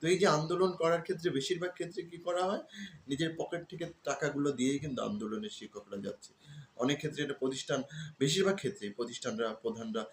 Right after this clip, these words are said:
কোনো টাকা পয়সা দেন না, শিক্ষকরা নিজেদের, আহ, তাগিদে, নিজেদের,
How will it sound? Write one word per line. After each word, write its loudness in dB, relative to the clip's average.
কোনো -4
টাকা -4
পয়সা -6
দেন -2
না, -2
শিক্ষকরা -2
নিজেদের, 2
আহ, 0
তাগিদে, 2
নিজেদের, 2